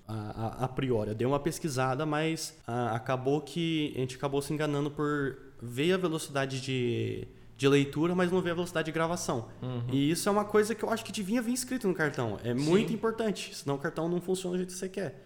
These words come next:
Speaker 1: Então, daí, acabou que tinha, acho que dois cartões que gravavam em cento e vinte, Full H D em cento e vinte, mas outros dois cartões que não. Então a gente deixava eles, que eles gravavam só em, até sessenta. E, eh, então a gente deixava eles pra um momento que a gente ia gravar em sessenta,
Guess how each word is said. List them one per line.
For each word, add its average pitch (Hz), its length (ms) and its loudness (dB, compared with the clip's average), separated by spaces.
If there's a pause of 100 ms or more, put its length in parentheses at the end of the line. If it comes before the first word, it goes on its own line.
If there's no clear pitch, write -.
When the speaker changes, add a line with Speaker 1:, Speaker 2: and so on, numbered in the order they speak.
Speaker 1:
Então, 143 560 -2
daí, 135 480 2
acabou 143 460 0
que 165 380 -4 (240)
tinha, 170 280 0
acho 131 220 -2
que - 80 -6
dois 156 220 2
cartões 156 540 -2 (220)
que - 100 -10
gravavam 135 460 2
em 185 40 2
cento 170 220 -2
e 147 40 -2
vinte, 143 360 0 (160)
Full 131 140 -2
H 123 100 0
D 120 100 0
em 120 40 0
cento 131 180 -4
e 160 40 -2
vinte, 160 420 -2
mas 151 140 2
outros 175 180 0
dois 175 180 0
cartões 180 440 -2
que - 120 -2
não. 202 320 2
Então 143 220 0
a 160 40 0
gente 165 200 -4 (140)
deixava 156 480 0
eles, 202 200 2
que - 80 -6
eles 151 80 -4
gravavam 156 360 -2
só 170 200 -4
em, 175 120 -2
até 165 220 -4
sessenta. 175 520 -4 (100)
E, 127 240 0
eh, 131 80 2
então 135 160 -2
a 143 40 0
gente 139 100 -8
deixava 151 260 0
eles 156 140 -2
pra 160 100 -4
um 160 40 0
momento 147 220 0
que - 80 -6
a 139 40 0
gente 139 80 -6
ia 143 60 -2
gravar 131 260 0
em 127 40 -2
sessenta, 214 580 -2